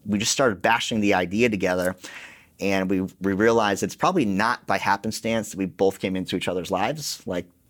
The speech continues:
I believe in serendipity and that this was probably a,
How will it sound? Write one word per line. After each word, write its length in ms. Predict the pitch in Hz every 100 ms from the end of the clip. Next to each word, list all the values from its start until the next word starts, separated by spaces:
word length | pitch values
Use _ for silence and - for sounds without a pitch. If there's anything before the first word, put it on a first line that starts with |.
| _ 95
I 100 | 90
believe 280 | 92 95
in 60 | 90
serendipity 720 | 92 98 90 92 92 107 113
and 100 | 82
that 120 | 80 87
this 200 | 85 95
was 180 | 87
probably 580 | - - 95 98 90 92
a, 180 | 95 90